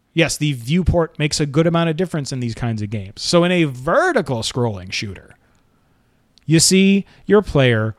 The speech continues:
or vehicle from a top-down view. The world scrolls beneath you from top to bottom, ostensibly, you know, by seeing the world scrolling under you, that implies that you are traversing the world.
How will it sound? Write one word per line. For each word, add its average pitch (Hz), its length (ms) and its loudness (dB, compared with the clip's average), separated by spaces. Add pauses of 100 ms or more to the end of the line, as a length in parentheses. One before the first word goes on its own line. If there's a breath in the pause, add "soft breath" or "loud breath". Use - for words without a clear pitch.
or 160 160 2
vehicle 123 420 2
from 131 160 -2
a 127 80 2
top-down 135 880 0
view. 127 360 2
The 131 160 0
world 131 380 2
scrolls 180 680 0
beneath 190 400 2
you 160 160 4
from 185 240 -10
top 147 360 -4
to 180 100 -4
bottom, 147 480 2
ostensibly, 139 1000 0 (520 soft breath)
you 139 120 -2
know, 151 380 0
by 135 320 -4
seeing 151 260 -2
the 143 100 -4
world 143 260 -2
scrolling 151 500 -2
under 175 220 2
you, 165 380 6 (200)
that 147 180 0
implies 143 320 -2
that 135 140 -4
you 180 320 6
are 160 120 2
traversing 143 580 -4
the 127 80 -4
world. 156 560 0